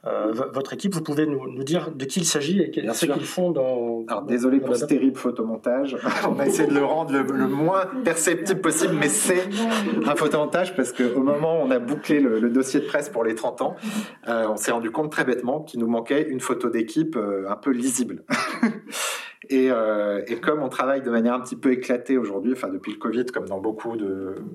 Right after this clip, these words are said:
Speaker 2: d'entreprises, euh, le télétravail et même parfois le travail à distance pour certains ou certaines est devenu la règle, et ben, euh, pressé par le temps, on n'a pas eu le temps de faire une vraie photo d'équipe.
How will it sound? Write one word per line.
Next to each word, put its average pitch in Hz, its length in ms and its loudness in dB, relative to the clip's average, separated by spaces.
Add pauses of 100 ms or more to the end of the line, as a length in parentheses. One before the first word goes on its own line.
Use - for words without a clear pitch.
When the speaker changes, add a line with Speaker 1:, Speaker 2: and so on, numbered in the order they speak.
(140)
Speaker 2:
d'entreprises, 123 760 0
euh, 95 420 -2
le 117 200 0
télétravail 117 680 0
et 104 60 -2
même 110 220 -2
parfois 113 280 -2
le 110 120 -2
travail 110 260 0
à 107 40 2
distance 143 560 -2
pour 202 120 -4
certains - 320 -4
ou 127 60 -2
certaines 123 420 -2 (400)
est 127 80 2
devenu 127 300 2
la 120 120 4
règle, 131 440 0
et 113 100 -4
ben, 143 340 0
euh, 107 200 -2
pressé - 320 -2
par 107 160 -2
le 107 160 -6
temps, 165 260 -2
on 117 40 -8
n'a 101 100 -2
pas 135 100 -2
eu 131 60 2
le 123 40 -4
temps 147 120 -2
de 156 80 -6
faire 117 100 0
une 101 100 -8
vraie 104 360 -2
photo - 320 -4
d'équipe. - 340 -4